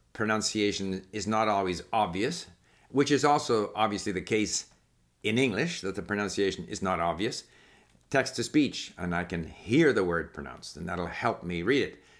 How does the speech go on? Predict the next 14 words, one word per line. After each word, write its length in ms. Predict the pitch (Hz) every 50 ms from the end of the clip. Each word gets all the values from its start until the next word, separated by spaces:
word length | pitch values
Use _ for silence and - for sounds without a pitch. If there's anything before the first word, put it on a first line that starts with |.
| _
So 200 | _ - - 98
there's 240 | 92 95 92 92 87
a 60 | 95
number 280 | 92 104 139 160 160 139
of 100 | 117 95
reasons 340 | 113 120 117 101 107 92 85
why 160 | 98 92 90
reading 380 | 90 87 101 113 110 107 98 92
on 340 | 90 90 87 87 85 82
the 100 | 82 87
iPad, 580 | 87 87 104 117 107 - 107 90 85 85 87 80
reading 320 | 90 98 101 92 92 87
in 260 | 82 82 80 80 87 104
Link, 380 | 131 131 113 104 98 - -